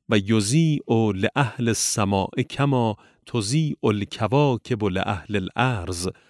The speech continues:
و ان البیت الذی لا یقرأ فیه القرآن و لا یذکر الله عز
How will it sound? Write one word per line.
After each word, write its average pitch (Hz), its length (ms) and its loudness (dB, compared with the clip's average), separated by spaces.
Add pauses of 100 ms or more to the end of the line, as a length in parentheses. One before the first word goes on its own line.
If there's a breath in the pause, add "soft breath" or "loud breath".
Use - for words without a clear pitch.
(600 soft breath)
و - 120 2
ان 107 280 4
البیت 104 580 2
الذی 127 600 2
لا 131 380 4
یقرأ 117 580 0
فیه 101 380 -4
القرآن 107 880 0 (400 soft breath)
و 110 120 4
لا 143 440 6
یذکر 107 580 0
الله 98 480 0 (200)
عز 95 300 -2